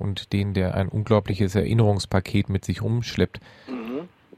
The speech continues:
Speaker 1: Wie hat man, wie haben Sie das die Jahre oder Jahrzehnte gehandhabt? Gab es einen kleinen Kreis innerhalb der Familie, die wahrscheinlich genau wussten, wie ihre Kindheit und Jugend ausgesehen hat? Aber wie ging das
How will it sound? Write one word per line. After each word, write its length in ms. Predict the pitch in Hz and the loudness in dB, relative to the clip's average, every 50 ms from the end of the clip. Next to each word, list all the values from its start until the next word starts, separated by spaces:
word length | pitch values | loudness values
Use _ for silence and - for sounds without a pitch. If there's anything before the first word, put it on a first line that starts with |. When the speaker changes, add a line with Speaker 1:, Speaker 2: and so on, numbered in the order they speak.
| _ | _
Speaker 1:
Wie 200 | - 110 110 110 | 0 2 2 4
hat 180 | 113 143 - - | 2 0 0 0
man, 360 | 123 120 117 113 117 - 104 | -2 0 0 -2 -6 -6 -2
wie 120 | 107 107 110 | 0 0 0
haben 100 | 123 117 | 2 0
Sie 100 | 123 120 | 2 2
das 200 | 123 120 - - | 2 0 0 0
die 140 | - 117 | 0 2
Jahre 560 | 110 117 117 117 120 120 117 117 117 107 104 98 | 4 4 4 4 4 2 4 4 4 4 4 4
oder 120 | 101 98 | 4 2
Jahrzehnte 880 | 92 101 98 - - - - - 113 117 123 - - - 113 107 104 - - - - _ _ _ - - | 4 4 4 4 4 2 4 4 4 4 4 4 6 6 6 6 4 0 -6 -20 -20 _ _ _ -8 -2
gehandhabt? 600 | - 110 92 101 120 131 131 - - 78 - - | 0 0 2 2 0 0 0 0 0 -2 0 2
Gab 180 | - 98 90 110 | 2 2 2 2
es 80 | - | 2
einen 300 | - 104 101 101 101 95 | 2 2 2 2 2 0
kleinen 500 | - - - 107 110 123 123 120 110 - | -2 2 4 4 4 4 2 0 -2 -4
Kreis 420 | - - 104 101 107 113 117 - - | -6 -2 0 2 2 2 2 0 -2
innerhalb 260 | - 107 107 101 - | 0 0 0 2 2
der 100 | 107 101 | 0 0
Familie, 460 | - 110 104 110 117 123 120 117 107 | 0 0 0 0 0 0 2 0 0
die 180 | 104 104 101 98 | 0 0 0 2
wahrscheinlich 400 | 101 - - 110 104 101 - - | 0 2 2 0 0 0 0 0
genau 280 | 107 101 98 98 95 | 2 2 2 2 4
wussten, 400 | 110 131 139 - - - 120 113 110 - - - - - - - - - - - - - - - _ - | 2 2 0 0 -4 -6 -4 -4 -4 -6 -10 -20 -20 -20 -20 -20 -20 -20 -20 -20 -20 -20 -20 -20 _ -12
wie 320 | - 101 104 104 107 107 | -8 -4 0 2 2 2
ihre 380 | 98 - - 110 104 - 104 95 - - - | 2 2 2 0 2 2 0 -2 -2 -6 -2
Kindheit 340 | - 135 127 117 117 107 | 0 0 2 4 4 4
und 120 | 107 101 98 | 4 4 4
Jugend 340 | 104 110 120 127 131 - - | 4 4 4 4 2 2 4
ausgesehen 600 | 113 113 113 - - 120 104 107 110 113 113 110 | 4 4 4 2 0 -2 0 0 0 0 2 0
hat? 120 | 110 - | 0 2
Aber 180 | 101 98 95 107 | 2 0 0 0
wie 180 | 120 123 135 - _ - | -2 -4 -6 -10 _ 2
ging 220 | - 113 120 113 | 2 2 4 4
das 320 | 98 90 82 - - - | 4 2 2 2 -2 -10